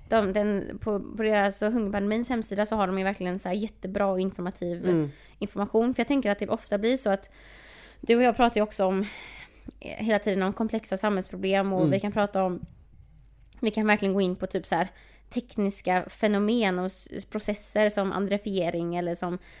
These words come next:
Speaker 1: mellanförskap eller det är
Speaker 2: Mm.
Speaker 1: sån sak som vi pratar om med tropes, alltså saker som vi pratar om liksom, som kan visa på större strukturer. Så det gör ofta att man glömmer ändå, eller också för att vi lever i Sverige som är så himla privilegierat land
Speaker 2: Ja,
Speaker 1: och vi har så privilegierad omgivning som vi har,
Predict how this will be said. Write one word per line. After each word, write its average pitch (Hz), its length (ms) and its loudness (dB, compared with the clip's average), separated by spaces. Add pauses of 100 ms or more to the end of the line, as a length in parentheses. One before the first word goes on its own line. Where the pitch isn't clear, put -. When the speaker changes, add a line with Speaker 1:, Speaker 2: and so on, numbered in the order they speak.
Speaker 1:
mellanförskap 180 1000 0
eller 185 100 2
det 160 80 4
är 147 40 4
Speaker 2:
Mm. 147 80 2
Speaker 1:
sån 254 100 2
sak 233 140 -4
som 214 120 -2
vi 202 40 0
pratar 208 240 0
om - 20 0
med 185 100 -2
tropes, 226 340 2
alltså 240 180 -4
saker 247 220 -2
som 214 120 -8
vi 208 60 -2
pratar 196 220 -2
om 170 60 -4
liksom, 175 320 -6 (360)
som 214 140 0
kan 214 120 2
visa 202 160 0
på 196 180 2
större 185 260 -2
strukturer. 185 520 0 (400)
Så - 120 -10
det 220 60 2
gör 254 180 6
ofta 277 160 2
att 196 60 0
man 196 220 0
glömmer 208 520 2
ändå, 196 460 2 (220)
eller 220 260 4 (120)
också 214 280 0
för 226 80 0
att 208 60 -2
vi 202 120 2
lever 190 300 4
i 185 40 0
Sverige 180 300 0
som - 80 -4
är 196 40 0
så 196 100 -8
himla 180 100 -2
privilegierat 175 540 0
land 233 260 4
Speaker 2:
Ja, 208 40 6
Speaker 1:
och 185 80 0
vi 202 60 4
har 196 80 4
så 180 140 -8
privilegierad 170 540 -2
omgivning 180 600 -2
som 180 140 -8
vi 185 60 -2
har, 202 200 -2